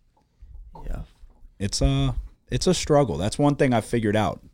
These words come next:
Speaker 2: Getting people to commit to something is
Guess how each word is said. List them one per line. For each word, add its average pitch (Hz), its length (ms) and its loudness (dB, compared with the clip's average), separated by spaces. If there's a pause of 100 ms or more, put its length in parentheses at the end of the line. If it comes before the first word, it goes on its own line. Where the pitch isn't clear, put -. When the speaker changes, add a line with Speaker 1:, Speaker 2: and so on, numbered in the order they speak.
Speaker 2:
Getting 123 260 4
people 123 320 2
to 101 160 -2
commit 92 320 -2
to 87 100 -10
something 64 460 -10 (800)
is 80 400 -2